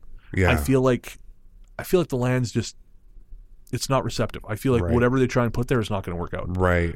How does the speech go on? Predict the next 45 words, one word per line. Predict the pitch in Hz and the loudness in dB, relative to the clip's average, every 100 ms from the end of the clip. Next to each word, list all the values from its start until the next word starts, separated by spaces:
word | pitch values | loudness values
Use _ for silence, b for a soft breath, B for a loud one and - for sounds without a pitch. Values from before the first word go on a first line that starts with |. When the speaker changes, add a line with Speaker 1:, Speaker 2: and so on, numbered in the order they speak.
| - | 0
Speaker 2:
You | 123 | 2
know, | 117 | 4
years | 120 127 | 4 4
ago, | 123 120 120 | 4 4 4
a | |
developer | 107 104 107 110 107 | 2 2 0 2 0
wanted | 101 104 | 0 -2
to | - | -2
put | 95 | -4
a | |
golf, | 87 98 101 - | 0 0 0 -4
a | - | -6
golf | 107 107 | -4 -4
course | - 87 | -4 -8
there. | - - - | -10 -14 -8
Speaker 1:
Right. | 87 98 90 | -2 0 0
Speaker 2:
And | 110 | -2
it | 107 | -4
just | 110 | -2
didn't | 120 104 | -2 -2
take. | 107 101 - - | -2 -4 -8 -4
You | 110 | -2
know, | 92 | -2
Speaker 1:
No. | |
Speaker 2:
n-, | - | -2
no | 117 | 2
one, | 117 113 110 | 2 2 -2
no | 110 113 | -2 -2
one | 117 | 0
got | 110 107 | 0 0
behind | - 123 131 | -2 -2 0
it, | 127 | -2
and | 110 | -2
then | 107 | 0
Speaker 1:
No. | 90 | 0
Speaker 2:
he | |
died. | 101 98 78 - - | -2 -4 -6 -14 -4
Speaker 1:
Yeah. | 95 104 - | 0 0 -2
Speaker 2:
And | 110 110 | -4 -2
then | 110 110 | -2 -2
the, | 107 104 - 101 | -2 -4 -6 -8
his | 117 | -8
partner | - - 123 113 107 | -4 0 2 2 -2
ended | 104 101 | -2 -2
up | 95 | -4